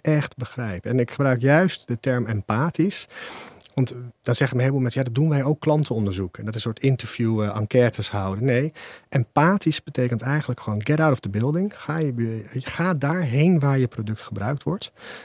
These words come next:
Is dat thuis? Hè? Meneer Albert Heijn, eh, weet je, die, eh, die, wat, er staat ook zo'n beeld voor de deur, eh, met twee van die tassen. En er was ook daar de vraag altijd, "Wat zit er in die tassen?"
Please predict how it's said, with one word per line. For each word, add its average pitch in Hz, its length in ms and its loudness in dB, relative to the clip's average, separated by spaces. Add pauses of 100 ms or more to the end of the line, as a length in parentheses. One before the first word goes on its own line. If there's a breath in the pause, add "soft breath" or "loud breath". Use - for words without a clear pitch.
(120 loud breath)
Is - 100 -4
dat - 180 -6
thuis? 175 460 0
Hè? 170 160 -6
Meneer 156 200 0
Albert 147 240 2
Heijn, 175 400 0
eh, 170 60 0
weet 160 240 0
je, 156 60 -6
die, 160 260 0
eh, 151 280 0
die, 139 160 -4
wat, 135 180 -4
er 131 100 -6
staat 131 160 -6
ook 127 80 -8
zo'n 117 160 -4
beeld 139 260 2
voor - 160 -2
de 139 60 2
deur, 139 360 2
eh, 127 140 -2
met 120 260 -2
twee 107 160 -2
van - 120 -8
die 101 180 -6
tassen. 170 400 2
En 139 100 0
er 120 60 0
was 107 100 -2
ook 104 80 -4
daar 95 140 -2
de 95 60 -4
vraag 131 260 0
altijd, 123 220 -2
"Wat 123 180 -2
zit - 200 0
er 107 80 0
in 104 120 2
die 90 120 -4
tassen?" 147 400 2